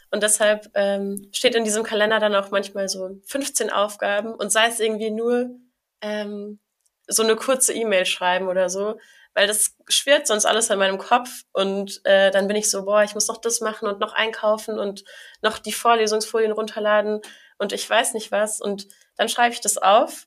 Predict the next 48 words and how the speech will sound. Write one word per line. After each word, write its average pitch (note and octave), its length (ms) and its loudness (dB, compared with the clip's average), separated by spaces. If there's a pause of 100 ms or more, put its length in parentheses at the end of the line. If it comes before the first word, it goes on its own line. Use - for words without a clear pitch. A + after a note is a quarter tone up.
(120)
dann G#3 140 0
habe G#3+ 120 0
ich G#3+ 80 -10
den G#3 140 -6
Kopf G#3 200 -4
frei A3 300 2
und A#3 80 -6
kann G#3 200 -4
was G3 120 -2
anderes A3+ 340 -4
machen A#3+ 280 -6
und G3+ 200 -4
wenn G3+ 120 0
ich's - 160 -4
gemacht G3 340 -2
hab, F#3 180 -6
hake G3+ 180 -4
ich's - 140 -2
ab G3+ 260 0
und G3 180 -4
abends F#3+ 440 0
kann - 180 -6
ich G3 120 -8
nach G3+ 140 -8
Hause F#3+ 220 -2
gehen F#3+ 200 -6
und F#3 300 -10 (840)
selbst B3 400 2
wenn A#3+ 80 4
ich B3 120 0
das A#3 120 -4
Gefühl A#3 280 -2
hab, A3 120 4
ich - 120 -10
hab G3+ 140 -4
nichts G#3+ 340 -2
gemacht G#3 320 -4
den F3+ 120 -4
ganzen F#3 280 -4
Tag, G3+ 440 -2
schaue G#3 220 4
ich G3+ 160 -2
auf F#3+ 100 -8
meinen F#3 160 0
Kalender F#3+ 540 0
und F3+ 120 -4
sehe, F#3 320 -4 (260)
okay, D4+ 460 -2